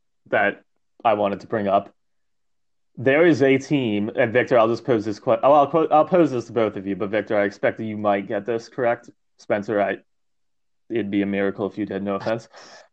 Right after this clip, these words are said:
But there is one team in the N H L that currently has scored the most goals and given up the most goals,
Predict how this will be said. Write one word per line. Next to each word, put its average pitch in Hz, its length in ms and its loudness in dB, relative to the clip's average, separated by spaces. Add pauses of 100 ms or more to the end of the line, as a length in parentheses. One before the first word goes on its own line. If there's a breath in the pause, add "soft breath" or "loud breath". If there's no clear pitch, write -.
(360)
But 143 140 -2
there 151 180 4
is 147 140 4
one 143 260 4
team 165 320 2
in 143 60 0
the 131 100 0
N 123 80 4
H 123 220 -2
L 101 360 6
that 101 220 -2
currently 110 720 -2 (420)
has 107 220 -2 (300)
scored 147 420 4
the 180 60 4
most 196 280 2
goals 220 440 4
and 143 240 0
given 139 260 2
up 127 180 4
the 117 80 0
most 104 300 -2
goals, 95 380 -4